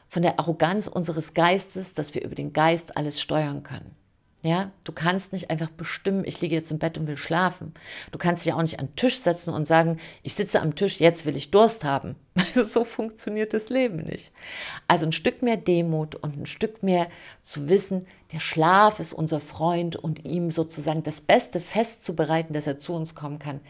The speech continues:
ist schon mal eine richtig gute Idee. Und Eugen Roth beim Einschlafen, die Einschlafphase.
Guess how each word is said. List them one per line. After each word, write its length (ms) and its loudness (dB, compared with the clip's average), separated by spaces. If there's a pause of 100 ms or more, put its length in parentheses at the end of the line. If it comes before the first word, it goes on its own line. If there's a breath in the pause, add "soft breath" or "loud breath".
(300 loud breath)
ist 260 6
schon 120 2
mal 140 4
eine 180 2
richtig 460 0
gute 440 2 (100)
Idee. 500 4 (1160 loud breath)
Und 520 10 (100)
Eugen 340 12
Roth 460 4
beim 380 2
Einschlafen, 840 -6 (200)
die 340 -2 (160)
Einschlafphase. 840 -10